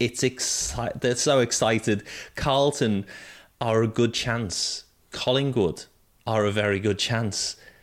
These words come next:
It's really evenly matched. They have some of the best players in the game's history on the field. But in the first quarter, it's a washout. <laughs> Carlton can't really even get forward. They are <laughs> completely pinned back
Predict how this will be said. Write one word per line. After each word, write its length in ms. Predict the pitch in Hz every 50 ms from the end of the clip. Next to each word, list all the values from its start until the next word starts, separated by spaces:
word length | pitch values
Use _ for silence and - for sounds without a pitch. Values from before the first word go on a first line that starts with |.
| _ _ _ _ _ _ _ _ -
It's 240 | 123 113 - - -
really 360 | 117 117 123 127 131 127 123
evenly 480 | - 113 117 110 107 117 110 107 104
matched. 340 | 101 107 110 113 - - -
They 120 | 113 104 98
have 180 | 110 101 -
some 180 | - - 113 107
of 60 | 104
the 80 | 104 98
best 260 | 104 101 - - -
players 500 | - 104 98 98 98 95 90 - - - - - - - - - - _ _ _ -
in 340 | 120 120 117 117 113 110 - -
the 100 | 107 98
game's 640 | 101 104 98 95 98 98 95 90 92 90 85 -
history 580 | - - 104 - - - - 104 92 87 87 - -
on 240 | 98 98 98 98 98
the 80 | 95
field. 580 | - - 98 95 95 92 87 82 80 76 - - _ _ _ _ _ _ _ _ _ _ -
But 260 | 107 101 95 - - - _ -
in 140 | 104 98
the 60 | 98 -
first 440 | - 113 110 110 113 107 - -
quarter, 480 | - 98 101 101 - 110 87 82 92 - - _ _ _ _ -
it's 200 | 98 90 - -
a 40 | 104
washout. 680 | 90 87 85 - - - - 85 92 90 - - - - - - -
<laughs> 160 | - - -
Carlton 720 | - - - 135 120 131 127 120 - - - 107 87 87 - - - - - - - _ -
can't 500 | - - - 156 135 131 123 110 82 62
really 300 | 98 101 95 95 90 90
even 400 | 87 92 - 101 98 90 101 92
get 200 | 85 87 - -
forward. 580 | - - 110 95 90 90 90 92 90 - - - - _ _ -
They 200 | 110 107 107 101
are 240 | 101 95 92 92 -
<laughs> 20 |
completely 640 | - - - 135 123 - - 147 156 147 104 127 110
pinned 380 | 104 - - 110 107 101 95 92
back 340 | 101 92 95 - - -